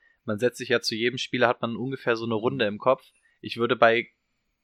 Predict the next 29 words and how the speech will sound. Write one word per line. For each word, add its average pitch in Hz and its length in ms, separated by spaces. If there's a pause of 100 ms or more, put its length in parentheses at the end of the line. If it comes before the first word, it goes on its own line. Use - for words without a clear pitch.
(260)
keinem 160 520
der 147 120
drei 147 220
Spieler, 156 640
eventuell 117 420
bei 113 140
Coleman, 143 380
aber 107 200
bei 110 120
den 107 160
anderen 123 280
würde 113 120
ich - 140
mir 113 100
keine 131 300
Runde 120 240
in 104 40
den 104 40
Kopf - 180
setzen, 117 320
sondern 107 320
würde 113 160
sie 110 140
mir 104 160
nur 131 400
holen 123 260
nach 107 140
dem 117 160
Prinzip 107 580